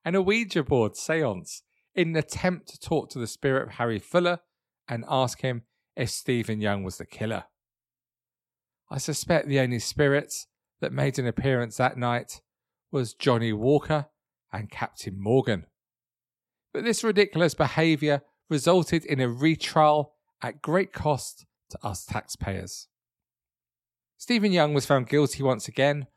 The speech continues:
following a five-week hearing in December nineteen ninety-four.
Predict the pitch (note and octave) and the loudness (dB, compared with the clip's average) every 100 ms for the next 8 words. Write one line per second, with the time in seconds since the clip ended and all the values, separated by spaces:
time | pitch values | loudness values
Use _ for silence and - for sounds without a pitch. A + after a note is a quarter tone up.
0 | _ _ _ _ - G#3 F#3+ F3 C#3+ - | _ _ _ _ 0 4 4 2 -2 0
1 | D3 C3+ C3+ B2 - - B2+ B2 B2 C3+ | 2 2 2 -2 -2 0 2 2 0 -2
2 | A2 G#2+ - A#2 G#2+ G#2 G2+ F#2+ A2+ G#2 | -6 -6 -4 -2 -2 -2 -2 -4 -4 -6
3 | - G2 - B2 G2+ | -6 -6 -2 -2 -2